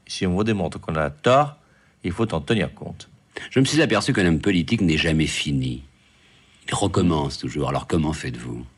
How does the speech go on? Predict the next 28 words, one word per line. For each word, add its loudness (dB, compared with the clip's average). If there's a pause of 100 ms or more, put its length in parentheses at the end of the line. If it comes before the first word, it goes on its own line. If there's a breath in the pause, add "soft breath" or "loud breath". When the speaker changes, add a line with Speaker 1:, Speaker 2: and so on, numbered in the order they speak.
(500 soft breath)
Speaker 2:
Vous 2
avez 4
soixante-deux 2
ans, 0
Gaston -6
Defferre. 0
Speaker 1:
Non, 4
pas 4
encore. 4
Je -
les -10
Speaker 2:
Pardonnez-moi. 2 (100)
Speaker 1:
aurai 2
dans, 0 (140)
je -2
les 0
aurai 2
dans -2 (100)
quelques -2
mois. -2 (760 soft breath)
Speaker 2:
Vous 4
êtes 4
battu 2
deux 4
fois 0
en 4
duel. 0 (420)
Speaker 1:
Oui. 2